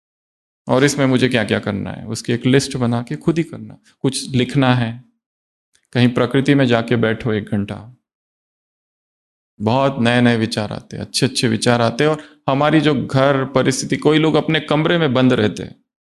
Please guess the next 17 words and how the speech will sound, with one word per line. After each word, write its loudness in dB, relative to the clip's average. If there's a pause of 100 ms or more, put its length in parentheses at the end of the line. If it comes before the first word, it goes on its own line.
(140)
सेंटर 2
कमरा 2
जो 2
भी 2
है, 2
ऑफिस, 0 (280)
उससे 0
बाहर 2
जाते 2
ही 2
नहीं, -4 (1200)
अच्छा 0
भी 2
नहीं 2
लगता 0
उनको 2
जाना, -2